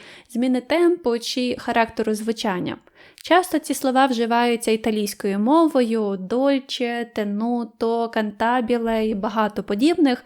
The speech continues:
Якщо не знаєте перекладу, гугліть. З цими вказівками ваша гра звучатиме по-живому.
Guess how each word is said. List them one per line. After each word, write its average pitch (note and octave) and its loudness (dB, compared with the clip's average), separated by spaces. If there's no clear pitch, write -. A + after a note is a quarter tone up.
Якщо A#3 0
не G3+ -2
знаєте G#3 -4
перекладу, C4+ 0
гугліть. C4 2
З - -18
цими D4 6
вказівками C#4 4
ваша C#4 2
гра B3+ 2
звучатиме C4+ 0
по-живому. B3 0